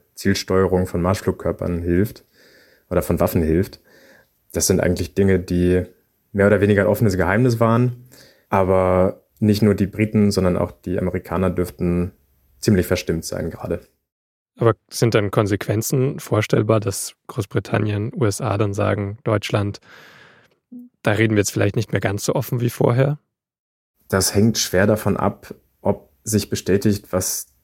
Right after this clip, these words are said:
Speaker 1: der Verteidigungsminister Pistorius kurz nachdem dieses Leak öffentlich geworden ist, gesagt hat. Er hat ja gesagt, unsere Kommunikationssysteme sind nicht kompromittiert.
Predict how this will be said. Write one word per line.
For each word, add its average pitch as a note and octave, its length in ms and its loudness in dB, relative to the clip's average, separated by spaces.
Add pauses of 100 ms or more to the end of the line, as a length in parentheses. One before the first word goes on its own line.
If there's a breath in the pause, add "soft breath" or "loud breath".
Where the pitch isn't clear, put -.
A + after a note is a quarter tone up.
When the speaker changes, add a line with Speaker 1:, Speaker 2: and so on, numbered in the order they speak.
Speaker 1:
der - 80 -12
Verteidigungsminister F#2+ 840 0
Pistorius G2 880 -2 (100)
kurz - 580 -6
nachdem F#2 600 -4
dieses F#2+ 360 -6
Leak F#2+ 160 -4
öffentlich - 360 -4
geworden F2 340 0
ist, - 280 -6
gesagt E2 400 -2
hat. - 180 -8 (260 soft breath)
Er E2 100 -2
hat E2+ 100 2
ja G2+ 60 4
gesagt, E2+ 420 0
unsere F#2+ 220 0
Kommunikationssysteme F#2 960 0
sind F2 220 -2
nicht F#2 200 -2
kompromittiert. G2+ 880 -2